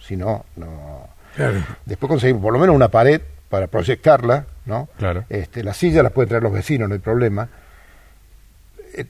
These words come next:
Speaker 1: comunicamos el hecho de que esta noche en la plaza, este, va a haber una película. Todo eso puede funcionar bárbaro y, y la convocatoria puede ser buena. Ahora, si me equivoco en la película que voy a dar,
Speaker 2: Claro.
Speaker 1: <laughs> todo lo anterior no sirve. Digamos, a ver, ¿qué doy?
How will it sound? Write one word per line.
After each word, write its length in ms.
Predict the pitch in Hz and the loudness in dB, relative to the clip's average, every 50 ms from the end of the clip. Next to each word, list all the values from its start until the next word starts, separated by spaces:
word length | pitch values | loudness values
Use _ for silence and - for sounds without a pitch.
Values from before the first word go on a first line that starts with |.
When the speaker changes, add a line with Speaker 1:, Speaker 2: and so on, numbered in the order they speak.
| - | -6
Speaker 1:
comunicamos 720 | - 135 135 143 147 143 - 247 240 190 131 113 101 - 123 | -2 2 4 6 6 6 8 8 8 8 6 4 0 0 4
el 80 | 120 135 | 6 6
hecho 240 | 123 - - 131 | 6 4 4 0
de 100 | 107 101 | 0 0
que 120 | 95 - 110 | 0 -2 -4
esta 200 | 92 - 135 131 | -2 0 2 4
noche 460 | 143 160 151 - 156 165 165 165 143 | 4 4 2 2 0 0 0 0 0
en 200 | 117 110 110 104 | -2 -2 -2 -2
la 100 | 104 110 | -2 -2
plaza, 600 | - 156 156 139 - - 156 156 156 156 143 131 113 101 | 0 2 2 2 2 2 2 2 2 0 -4 -8 -10 -10
este, 640 | 98 98 95 - - - 104 101 101 98 95 95 95 | -10 -10 -10 -10 -10 -8 -6 -4 -4 -4 -6 -6 -6
va 140 | 95 107 113 | -4 -2 0
a 20 | |
haber 140 | 117 127 123 | 2 2 2
una 120 | 117 113 92 | 2 0 -2
película. 480 | 104 101 92 82 - 78 67 - - - - - - - - - - - | -4 -6 -6 -8 -14 -16 -20 -20 -20 -20 -20 -20 -20 -20 -20 -20 -12 -4
Todo 160 | - 180 220 | 0 2 2
eso 160 | 240 - 208 | 2 2 0
puede 180 | 139 170 190 160 | 0 0 0 0
funcionar 320 | - 147 135 170 180 180 170 | 0 -2 0 0 0 2 2
bárbaro 440 | 202 233 233 208 202 185 175 175 147 | 2 2 2 0 0 0 -2 -2 -4
y, 480 | 147 139 131 131 127 123 123 127 - - | -4 -2 -2 0 0 -2 -2 -4 -6 -6
y 140 | 139 123 123 | -6 -4 -2
la 140 | 123 123 117 | -2 -2 -2
convocatoria 500 | - 123 117 113 127 131 - 185 175 139 | -2 -2 -2 -2 -2 0 2 2 2 4
puede 140 | 160 147 | 4 4
ser 180 | 127 - 143 135 | 4 4 4 4
buena. 260 | 156 175 139 107 104 104 | 4 4 4 4 4 4
Ahora, 200 | 120 113 104 - | 4 4 2 0
si 120 | - 113 | -2 -4
me 100 | 113 104 | -4 -4
equivoco 320 | - 123 127 156 156 151 | -2 0 0 0 2 2
en 60 | 131 117 | 0 0
la 60 | 104 | 0
película 380 | 92 113 123 135 127 120 110 | -2 -2 -4 -2 -2 -2 -2
que 60 | 98 104 | -2 -2
voy 180 | 104 110 110 | -2 -2 -2
a 80 | 107 107 | 0 2
dar, 260 | 127 139 151 165 156 - - - - - - - - - - - _ _ _ _ - - | 2 2 2 0 -4 -10 -16 -20 -20 -20 -20 -20 -20 -20 -20 -20 _ _ _ _ -20 -12
Speaker 2:
Claro. 380 | - 127 131 120 101 90 85 - - - - - | -4 -2 0 0 0 -2 -6 -12 -16 -10 -2 2
Speaker 1:
<laughs> 200 | 143 127 98 - | 2 4 4 6
todo 180 | 147 147 156 | 6 6 6
lo 80 | 147 139 | 6 6
anterior 320 | 127 107 127 120 147 151 | 4 2 2 2 2 2
no 80 | 139 131 | 2 0
sirve. 440 | - - 160 151 117 98 87 80 - - - - - - - - | 0 0 0 0 0 -2 -4 -6 -12 -18 -20 -20 -20 -20 -10 -6
Digamos, 220 | 113 117 110 113 | -4 -2 0 2
a 40 | 123 | 4
ver, 140 | 143 156 131 | 4 4 4
¿qué 120 | - 180 165 | 4 2 4
doy? 300 | 139 117 101 95 82 | 4 4 4 2 -4